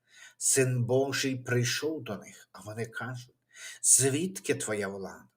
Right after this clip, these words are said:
Це було б навіть смішно, якби не було так сумно. Замість того, щоб з трепетом і Божим страхом піклуватися про ізраїльський народ і храм, вони вважали їх своєю власністю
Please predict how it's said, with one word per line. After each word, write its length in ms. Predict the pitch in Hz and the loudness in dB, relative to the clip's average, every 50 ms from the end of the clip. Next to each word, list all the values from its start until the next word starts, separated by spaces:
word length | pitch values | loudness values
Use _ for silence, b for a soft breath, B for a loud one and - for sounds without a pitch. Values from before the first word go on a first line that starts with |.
| _ _ | _ _
Це 180 | - - 131 123 | -2 0 0 2
було 280 | 120 131 139 135 127 | 2 0 0 0 0
б 100 | 113 107 | 0 0
навіть 300 | 123 127 123 123 123 123 | 2 2 2 4 4 6
смішно, 480 | - - - 139 156 170 - - - 139 | 6 6 6 4 2 0 -2 0 0 -2
якби 260 | 131 117 101 110 135 | -2 -2 0 -2 -2
не 140 | 135 131 123 | 0 0 -2
було 260 | 123 135 143 139 135 | -2 -2 -2 -4 -2
так 260 | - 139 131 127 - | -2 -2 -4 0 2
сумно. 480 | - - - - 170 170 160 131 - - _ _ B B B B B B B | 2 2 2 0 -4 -12 -16 -18 -20 -20 _ _ B B B B B B B
Замість 500 | - - 143 139 143 147 135 - - - | 4 6 6 6 4 6 8 8 8 8
того, 260 | 175 180 175 170 156 | 6 4 4 2 0
щоб 260 | - - - 139 123 | 2 2 0 4 6
з 160 | - - - | 8 6 6
трепетом 920 | - - - 123 139 156 190 196 190 - 151 117 - - 107 98 92 - - B B B B B B B | 6 2 2 2 2 2 2 0 0 0 0 0 0 -2 -4 -4 -4 -8 -12 B B B B B B B
і 100 | 147 143 | 0 2
Божим 360 | 127 143 175 175 - 175 160 | 4 4 4 6 4 4 4
страхом 640 | 151 - - 156 143 151 185 190 - - 160 151 139 | 2 4 2 2 2 2 2 2 2 0 -2 -4 -2
піклуватися 920 | 139 156 139 - - 135 135 135 127 139 160 196 190 190 175 156 - - 151 | -2 -2 -2 -2 -2 -2 -2 2 2 2 2 2 2 2 2 2 4 4 2
про 200 | 123 123 143 143 | 2 4 2 2
ізраїльський 720 | 139 135 120 131 143 165 190 180 160 139 - - - 143 | 2 2 0 -2 -2 -2 0 -2 -2 -2 -4 0 0 0
народ 300 | 135 139 139 165 170 - | 0 2 2 0 0 0
і 60 | 147 123 | -2 -2
храм, 500 | 127 - - 147 180 190 - - - - B B B B B B B B | -2 -2 0 0 0 0 -4 -6 -12 -16 B B B B B B B B
вони 280 | 110 127 135 143 165 165 | -2 0 0 2 2 2
вважали 680 | 151 135 131 147 143 - - - - - 156 156 151 | 2 4 4 4 4 6 4 4 2 0 -4 -4 -2
їх 200 | 135 135 135 - | -2 0 6 8
своєю 560 | - - - - 151 151 160 156 143 139 139 | 8 8 8 4 0 0 0 2 4 2 2
власністю 1160 | 131 123 123 131 139 143 156 165 160 - - - - 123 120 117 - - - - - 196 190 | 2 0 -2 -2 -2 -2 -2 2 4 6 6 4 2 -2 -2 -2 0 0 0 -2 -4 -8 -8